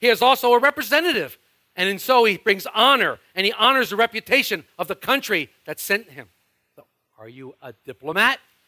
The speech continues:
or are you an ambassador when it comes to sharing the gospel of Christ? Well, Christ has not called us to be diplomats when it comes to his gospel. We are not called to be man pleasers. We're not called to speak to others for their approval.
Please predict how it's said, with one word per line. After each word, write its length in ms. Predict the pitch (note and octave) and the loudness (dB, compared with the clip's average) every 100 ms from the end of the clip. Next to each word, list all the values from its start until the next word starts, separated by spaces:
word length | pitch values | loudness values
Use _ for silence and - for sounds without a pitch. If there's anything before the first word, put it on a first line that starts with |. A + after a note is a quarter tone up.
| _ | _
or 220 | E3 D#3+ | -6 -2
are 160 | D#3 E3 | -2 -4
you 200 | D#3+ E3 | -6 -6
an 80 | |
ambassador 840 | E3 E3 _ A3 B3 - D#3 C#3+ F3+ | -8 -10 _ 0 0 -4 -8 -8 -8
when 180 | E3 | -8
it 100 | E3+ | -10
comes 300 | - E3 E3+ | -6 -6 -6
to 80 | A3+ | -14
sharing 340 | G#3 C3 C#3 F3 | -12 -10 -8 -10
the 60 | |
gospel 440 | F#3+ B2 C3 - F3 | -12 -12 -14 -14 -14
of 160 | - | -8
Christ? 420 | - C#4 C#3 - _ _ _ _ _ _ | -2 0 0 -8 _ _ _ _ _ _
Well, 260 | F#3 F3+ - _ _ _ _ | 0 0 -2 _ _ _ _
Christ 240 | - F#3+ - | -10 -10 -8
has 140 | F3 | -10
not 240 | E3+ F3 _ | -10 -10 _
called 260 | G3 E3 | -12 -10
us 180 | B2+ - | -12 -16
to 100 | C3+ | -20
be 120 | C3 | -20
diplomats 680 | B2 D3 A#2 F#2+ _ - - _ _ _ _ _ _ _ _ _ _ | -18 -18 -18 _ _ -20 -20 _ _ _ _ _ _ _ _ _ _
when 120 | C#3+ | -16
it 100 | C#3+ | -12
comes 260 | E3+ D#3+ - | -14 -14 -16
to 100 | C#3 | -18
his 120 | C3 | -16
gospel. 440 | D#3+ D3 - _ _ _ _ _ _ _ | -16 -16 -20 _ _ _ _ _ _ _
We 100 | F#3 | 2
are 80 | A3+ | 4
not 220 | A#3 A3 | 4 0
called 300 | - B3+ B3 | 2 4 4
to 60 | F#3 | 2
be 120 | G3+ | 0
man 320 | G3+ G#3+ A#3 | 2 2 2
pleasers. 520 | - F#3+ E3+ C3+ A#2 - - | 0 -4 -4 -12 -18 -20 -4
We're 80 | G#3 | 0
not 220 | A3+ - | 0 0
called 300 | A#3+ C4 F#3+ | 2 2 2
to 80 | F#3+ | -4
speak 460 | - D4 - _ | -2 -2 -2 _
to 120 | - A#3+ | 0 4
others 340 | C#4+ G#3+ F3+ - | 4 2 -2 -10
for 200 | - C#4 | -2 2
their 220 | B3 A#3+ | 4 2
approval. 540 | G3+ - C4+ A3 F#3 | 0 -2 -4 -4 -6